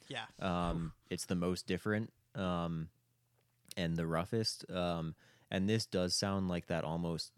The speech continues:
Speaker 2: kinda, like, overproduced power pop thing that they do, but I think they do it well here.
Speaker 1: Yeah, I just think it
Speaker 2: And also,
Speaker 1: works.
Speaker 2: like, it, it does, the best moments on this record remind me,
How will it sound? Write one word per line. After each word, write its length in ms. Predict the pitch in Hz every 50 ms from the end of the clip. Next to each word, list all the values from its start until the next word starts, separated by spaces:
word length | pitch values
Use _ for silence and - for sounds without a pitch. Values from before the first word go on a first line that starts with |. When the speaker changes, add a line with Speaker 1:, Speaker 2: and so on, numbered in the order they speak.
| - _ -
Speaker 2:
kinda, 220 | - 92 90 87 85
like, 220 | 82 80 78 -
overproduced 800 | - 85 82 82 87 90 80 - - 85 78 87 85 85 - -
power 260 | - 85 85 87 87
pop 260 | - - 92 92 - -
thing 200 | - 98 98 98
that 140 | 92 90 -
they 140 | - 92 87
do, 320 | 80 87 87 92 101 104
but 120 | 104 95 85
I 80 | 85 82
think 180 | - 95 101 -
they 140 | 104 98
do 200 | 87 82 90 90 87
it 60 | - -
well 540 | - 98 95 85 87 95 117 131 143 139 135 _ _
here. 280 | - - 127 120 131 143
Speaker 1:
Yeah, 180 | 156 - 202 208
I 80 | 175
just 180 | 160 208 226 -
think 160 | - 233 -
it 60 | 190 -
Speaker 2:
And 160 | 127 120 113
also, 340 | 107 113 120 120 - 131 123
Speaker 1:
works. 140 | 120 117
Speaker 2:
like, 240 | 113 110 104 101 - -
it, 180 | 110 110 101 - -
it 160 | 135 131 120
does, 260 | - 151 170 170 143 - - - - -
the 80 | - 117
best 240 | 110 123 151 -
moments 300 | - 160 160 160 151 -
on 120 | 135 117 107
this 200 | 110 101 - -
record 420 | 95 87 87 - 95 87 87 82 - _ - -
remind 460 | 101 95 85 85 87 90 90 92 92
me, 280 | 92 90 87 85 82